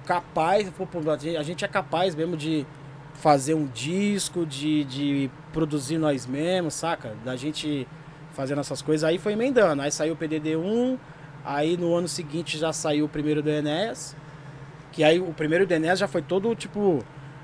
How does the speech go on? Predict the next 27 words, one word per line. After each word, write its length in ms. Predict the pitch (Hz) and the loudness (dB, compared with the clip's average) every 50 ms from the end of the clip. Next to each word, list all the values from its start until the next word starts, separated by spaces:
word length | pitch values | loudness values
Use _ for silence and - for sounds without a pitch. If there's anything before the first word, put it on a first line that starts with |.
| - - - | -16 -12 -10
a 100 | - 127 | -8 -6
gente 140 | 147 160 156 | -4 0 0
já 100 | 175 160 | 0 0
começou 420 | 170 170 170 156 - - 170 165 | 2 0 0 0 0 2 2 4
a, 60 | 160 | 4
a, 340 | 160 156 151 143 135 139 139 | 4 4 4 2 2 0 0
a, 140 | - - 139 | -2 -4 -4
a, 420 | - - 135 131 127 127 143 165 | -4 -4 -4 -2 -2 0 2 2
ah, 40 | 156 | 2
eu 40 | 135 131 | 2 0
fui 120 | - 151 | -2 -2
mandado 280 | 160 156 160 165 160 165 | 0 2 2 2 2 2
embora 260 | 160 165 170 170 165 | 2 2 2 2 2
de 60 | 170 | 0
um 60 | 165 | -2
trampo, 540 | 147 - 170 175 180 170 147 - - 131 135 | -2 2 4 4 4 4 2 -2 -2 -2 -2
ah, 200 | 151 151 135 117 - | 0 0 -2 -2 -4
comprava 380 | 135 135 131 147 143 143 139 | -6 -6 -4 -2 -2 -2 -2
um 60 | 151 151 | -2 -2
monitor 340 | 151 151 151 139 143 151 | -2 -2 -2 -2 -2 -4
de 160 | 151 147 151 151 | -4 -2 0 0
áudio, 320 | 147 151 147 135 - - | 2 2 2 0 0 -4
comprava 260 | - - 131 131 139 | -10 -8 -6 -4 -4
uma 60 | 135 | -4
mesa 180 | 135 139 131 139 | -4 -6 -6 -8
de 120 | 131 - | -8 -8
som, 380 | - - 156 156 160 156 139 117 | -6 -4 -2 -2 0 0 -2 -2